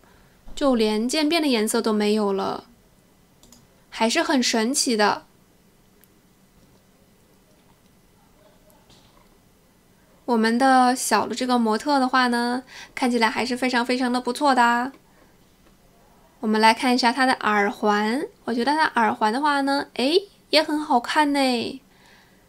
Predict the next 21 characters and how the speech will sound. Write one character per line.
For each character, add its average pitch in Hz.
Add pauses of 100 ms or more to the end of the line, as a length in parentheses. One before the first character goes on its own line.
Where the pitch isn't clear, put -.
(300)
感 233
觉 226
在 277
现 339
实 247
生 247
活 233
当 233
中， 233
我 226
也 240
想 233
要 220
这 233
样 226
的 214
一 214
副 233
耳 185
环 196
呢， 208